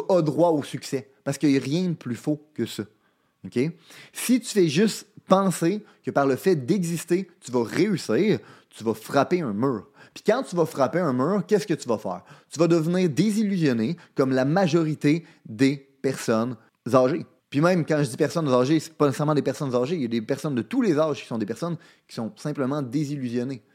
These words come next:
Pourquoi ? Parce qu'ils ont essayé de quoi, ça a pas marché,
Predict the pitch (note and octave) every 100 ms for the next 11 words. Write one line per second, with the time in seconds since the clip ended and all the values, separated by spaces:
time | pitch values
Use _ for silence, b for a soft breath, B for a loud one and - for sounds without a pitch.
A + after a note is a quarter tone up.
0 | b b b b _ G#3+ - B2+ C#3 C#3+
1 | A#2 A#2+ A2 B2 D#3 G#3+ - A2 G#2+ C3+
2 | b b - A2 A2 E3+ D#3 - A2+ B2